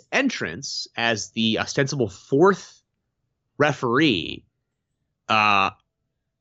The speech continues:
you know, distracts Goldberg long enough for Bret to chop block him, lock in the sharpshooter,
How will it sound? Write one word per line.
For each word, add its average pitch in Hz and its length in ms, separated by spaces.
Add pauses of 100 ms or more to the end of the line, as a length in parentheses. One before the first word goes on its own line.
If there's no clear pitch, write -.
(1080)
you 147 100
know, 131 160
distracts 220 680 (100)
Goldberg 135 560
long 160 300
enough 156 300
for 143 200
Bret 113 500 (420)
to 143 200
chop - 560
block 123 320
him, 113 360 (440)
lock 214 380
in 262 200
the 180 80
sharpshooter, 131 920